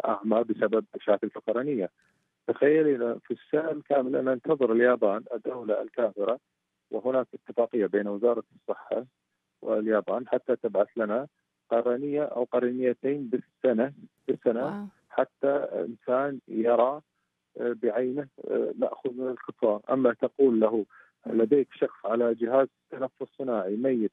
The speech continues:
Speaker 1: أعطنا القرنية له"، يقول لك: "لا، لا تأخذ منها أي شيء". ف-،
Speaker 2: مم.
Speaker 1: فمشكلة كبيرة، يعني يوافقون أن يأخذوا من الكفار، وأخلاقيات اليابانيين على أن ليس لديهم دين، ونحن الدين يمنعنا أن نحيي أشخاص. يعني تخيل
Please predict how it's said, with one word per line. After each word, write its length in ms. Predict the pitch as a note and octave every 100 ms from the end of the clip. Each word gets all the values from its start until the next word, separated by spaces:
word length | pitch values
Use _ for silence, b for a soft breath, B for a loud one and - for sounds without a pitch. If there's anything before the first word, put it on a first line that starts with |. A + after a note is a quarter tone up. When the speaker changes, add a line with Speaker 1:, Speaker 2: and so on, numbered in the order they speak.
| A#2 G#2
Speaker 1:
أعطنا 500 | A2+ A2+ C#3+ C3 A#2
القرنية 560 | - B2 B2+ B2+ A#2+ A#2+
له"، 140 | B2+ D3
يقول 260 | C#3 C3
لك: 180 | B2+ -
"لا، 120 | B2 A#2+
لا 140 | A2+
تأخذ 280 | A#2 - A2
منها 240 | G#2+ G2
أي 100 | G2+
شيء". 220 | - - _ b b b _ -
ف-، 40 | - -
Speaker 2:
مم. 140 | A3
Speaker 1:
فمشكلة 720 | A3 - - D3+ - - C#3+
كبيرة، 480 | C3 B2+ B2+ C#3+ C3+
يعني 320 | A#2 F#2+ G2
يوافقون 800 | G2 - G#2 A2 A2+ - B2+ B2+
أن 140 | G2+ A2
يأخذوا 420 | G#2+ - A#2+ A2+
من 60 | A2
الكفار، 600 | - - - F2 G2 C3 _ b b b _
وأخلاقيات 920 | - B2 B2 - - A#2 - A#2+ A#2
اليابانيين 680 | A#2 A2+ G#2 A2+ A2 A2 G2
على 280 | A2 A2+ A2+
أن 120 | A2
ليس 280 | G#2+ A#2+ A2
لديهم 360 | G#2 G2 - -
دين، 140 | G#2 A#2+
ونحن 320 | C3+ B2 -
الدين 320 | C#3 A#2+ C3+ B2+
يمنعنا 520 | A#2 B2 A#2 B2 G#2+
أن 140 | A#2+
نحيي 400 | C3+ - C3 B2+ _ _ _ _ _ A#2+
أشخاص. 460 | - - B2 C3 -
يعني 220 | - G#2+
تخيل 440 | G#2+ - D#3 D#3